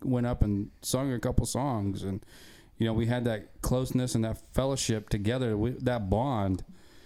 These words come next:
Um, and I enjoyed those times, like, a lot. And,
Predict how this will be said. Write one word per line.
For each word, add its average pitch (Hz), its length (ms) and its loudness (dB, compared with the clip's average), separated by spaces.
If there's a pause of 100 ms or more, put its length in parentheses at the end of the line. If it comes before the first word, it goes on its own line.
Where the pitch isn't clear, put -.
(420)
Um, 92 600 0 (160)
and 113 160 0
I 135 120 0
enjoyed 113 420 0
those 92 180 0
times, 85 500 -2 (360)
like, 98 280 -2
a 107 80 0
lot. 98 360 -2 (480)
And, 98 540 0